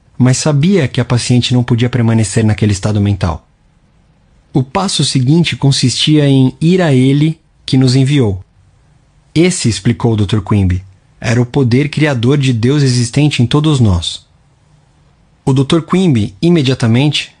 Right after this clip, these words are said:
viajou em espírito e contemplou o ideal divino, isto é, a vitalidade, inteligência, harmonia e poder de Deus em ação na paciente.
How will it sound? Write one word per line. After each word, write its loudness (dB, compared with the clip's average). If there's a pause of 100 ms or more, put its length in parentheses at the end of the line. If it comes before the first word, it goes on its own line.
(140)
viajou 0
em 4
espírito -2
e 2
contemplou 0
o 2
ideal 2
divino, 0
isto -4
é, -2
a -2
vitalidade, -2 (100)
inteligência, 0 (360)
harmonia 2
e -4
poder 0
de -2
Deus 0
em 0
ação 0
na 2
paciente. -4